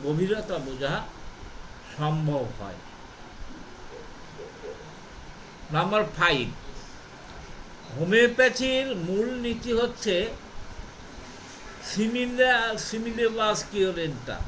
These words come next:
আমরা জানি যে হ্যানিম্যানের Organon of Medicine গ্রন্থে বলা হয়েছে, চিকিৎসকের উচিত রোগকে তার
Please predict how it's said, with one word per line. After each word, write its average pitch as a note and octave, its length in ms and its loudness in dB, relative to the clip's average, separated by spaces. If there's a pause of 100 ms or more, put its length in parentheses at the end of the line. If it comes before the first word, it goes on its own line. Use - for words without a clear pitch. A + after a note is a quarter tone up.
(540)
আমরা F#3+ 260 2
জানি G#3+ 460 0
যে A3 280 4
হ্যানিম্যানের G#3 640 0
Organon F#3+ 680 -2
of G3 200 -2
Medicine G3 480 -4
গ্রন্থে G3 460 -4
বলা F3 240 -4
হয়েছে, F3+ 600 0 (960)
চিকিৎসকের A#3 800 4
উচিত G#3 420 0
রোগকে F#3 540 2
তার F3+ 380 4